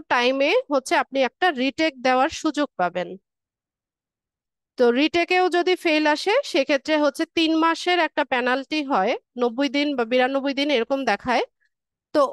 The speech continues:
ওই, আহ, টাইম পর্যন্ত হচ্ছে আপনি এখানে নতুনভাবে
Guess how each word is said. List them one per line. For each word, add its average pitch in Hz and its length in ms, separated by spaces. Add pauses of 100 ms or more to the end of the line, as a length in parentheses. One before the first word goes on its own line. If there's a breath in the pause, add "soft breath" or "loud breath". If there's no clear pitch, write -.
(100)
ওই, 339 140 (480)
আহ, 262 180 (160)
টাইম 285 180 (100)
পর্যন্ত 320 380 (160)
হচ্ছে 311 240 (120)
আপনি 285 220
এখানে 302 180 (100)
নতুনভাবে 302 420